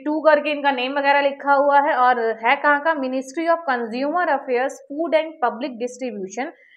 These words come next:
Department of Food and Public Distribution का वाला डिपार्टमेंट है आपका न्यू दिल्ली का, ठीक है। क्या है ये, provisional appointment to the post of M T S, अ, मिला हुआ है आपको,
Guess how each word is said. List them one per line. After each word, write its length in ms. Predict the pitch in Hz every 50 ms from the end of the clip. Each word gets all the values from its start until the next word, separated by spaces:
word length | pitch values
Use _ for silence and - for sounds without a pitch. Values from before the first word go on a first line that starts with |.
| _ -
Department 720 | 226 208 247 277 277 302 285 277 277 277 277 370 392 392 381
of 100 | 381 381 381 381
Food 300 | - 302 294 311 330 330
and 160 | 339 349 339 339
Public 300 | 285 247 - 262 294 277 233 247
Distribution 580 | 247 247 - 254 233 220 220 208 208 247 233 226
का 80 | 254 240 214
वाला 200 | 214 208 214 226 226 196
डिपार्टमेंट 500 | 196 196 - 180 175 - 214 240 254 247 262
है 100 | 285 285
आपका 280 | 285 277 285 - 302 311 269
न्यू 180 | 220 226 247 277 294
दिल्ली 200 | 277 269 269 285 277 277
का, 100 | 294 - - - - - - - - - _ -
ठीक 140 | 320 339 359
है। 60 | 403 403 -
क्या 100 | 320 302 302 302 302
है 100 | 330 349 339
ये, 120 | 330 359 359 - -
provisional 500 | 285 269 254 294 277 269 370 381 339 311
appointment 440 | - 262 262 247 247 269 320 330 294
to 100 | 311 294 254
the 60 | 302 294 -
post 300 | 269 269 294 294 294 311 311
of 180 | 311 311 - - 208
M 100 | 208 208 208 214
T 100 | 226 220 247 302
S, 100 | 311 - - - - 226
अ, 220 | 226 220 214 214 208
मिला 200 | 208 208 247 277 294 294
हुआ 120 | 285 277 277
है 120 | 285 294
आपको, 240 | 262 254 - -